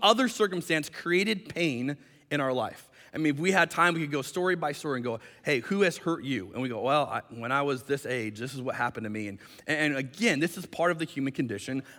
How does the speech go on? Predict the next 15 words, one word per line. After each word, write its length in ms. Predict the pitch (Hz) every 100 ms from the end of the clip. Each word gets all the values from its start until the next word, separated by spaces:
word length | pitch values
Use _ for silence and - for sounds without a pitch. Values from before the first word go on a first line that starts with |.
| - -
Other 260 | 170 233
people 460 | 226 160 156 151 127
affect 420 | - 190 214 -
you, 240 | 107 139 170 - -
and, 120 | 151 151
and 140 | 156
we 80 | 180
carry 480 | - - 202 196 190
pain, 420 | - 185 202 135
we 60 | 131
carry 360 | - 165 165
scars 640 | - - 190 127 117 160 - - -
of 140 | - 156
things 240 | 202 208
that 100 | 185